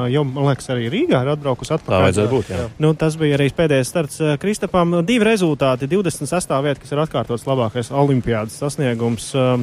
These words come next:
Speaker 1: ā, kalnu slēpošanā un arī li-, ā, milzu slalomā trīsdesmit piektā vieta. Kristaps pats arī minēja par to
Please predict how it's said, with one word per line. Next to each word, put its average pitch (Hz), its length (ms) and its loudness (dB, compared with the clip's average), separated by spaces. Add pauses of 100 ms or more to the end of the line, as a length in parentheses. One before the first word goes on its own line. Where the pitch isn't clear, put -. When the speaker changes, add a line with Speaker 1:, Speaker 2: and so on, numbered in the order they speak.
(280)
Speaker 1:
ā, 131 160 0 (240)
kalnu 156 240 2
slēpošanā 175 720 0
un 160 160 2
arī 156 160 2
li-, 170 240 0
ā, 170 160 2
milzu 196 380 2
slalomā 170 420 2
trīsdesmit 156 480 -4
piektā 190 360 -2
vieta. 170 280 0 (300)
Kristaps 196 340 -4
pats 214 240 0
arī 165 80 4
minēja 180 320 4
par 143 120 -2
to 139 180 2